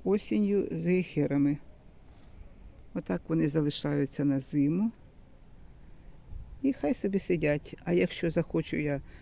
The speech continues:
розсадити, то це буде вже весною. Зараз вже пізно.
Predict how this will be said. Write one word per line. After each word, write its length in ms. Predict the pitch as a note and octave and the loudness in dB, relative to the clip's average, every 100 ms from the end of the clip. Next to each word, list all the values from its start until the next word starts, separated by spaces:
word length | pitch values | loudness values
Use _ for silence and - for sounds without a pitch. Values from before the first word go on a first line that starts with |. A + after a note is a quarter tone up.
| - | -4
розсадити, 880 | E3+ D#3+ - D#3+ C#3+ D#3 G#3 - G#3 - - - - - | 4 6 6 2 4 4 2 2 0 0 -10 -18 -18 -4
то 140 | E3 | -2
це 180 | - G#3+ | 2 0
буде 260 | G3 E3+ E3+ | 2 0 0
вже 200 | D#3 D3+ | -2 -4
весною. 600 | E3 - C#3 C3 C3 C#3+ - - | -6 -2 0 0 -2 -6 -12 -10
Зараз 360 | D3+ F#3+ F3 D#3 | -4 -2 -2 -2
вже 160 | D#3 | -4
пізно. 480 | - C#3 C3 - | -2 -4 -4 -6